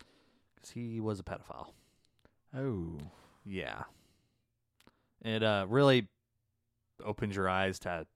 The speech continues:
Speaker 1: how fucked up or why Jake Roberts was as fucked
Speaker 2: As
Speaker 1: up
Speaker 2: fucked
Speaker 1: as he
Speaker 2: up as he
Speaker 1: was.
Speaker 2: was.
Speaker 1: Yeah.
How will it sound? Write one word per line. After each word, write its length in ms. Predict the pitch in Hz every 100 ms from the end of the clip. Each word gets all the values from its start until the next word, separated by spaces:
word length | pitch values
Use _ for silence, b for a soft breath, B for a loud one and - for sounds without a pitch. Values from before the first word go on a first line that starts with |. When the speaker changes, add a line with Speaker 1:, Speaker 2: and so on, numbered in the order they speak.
| -
Speaker 1:
how 160 | 90 85
fucked 320 | - 90 -
up 220 | 90 - - -
or 160 | 107 87
why 520 | 85 85 85 87 90 -
Jake 340 | - 90 -
Roberts 380 | 92 87 90 -
was 160 | 85 87
as 200 | 87 -
fucked 180 | 82
Speaker 2:
As 100 | 87
Speaker 1:
up 60 | 87
Speaker 2:
fucked 120 | 107
Speaker 1:
as 60 | 87
he 40 | 110
Speaker 2:
up 100 | 87
as 80 | 87
he 60 | 107
Speaker 1:
was. 120 | 104
Speaker 2:
was. 220 | 117 - - B B B B B
Speaker 1:
Yeah. 300 | 95 82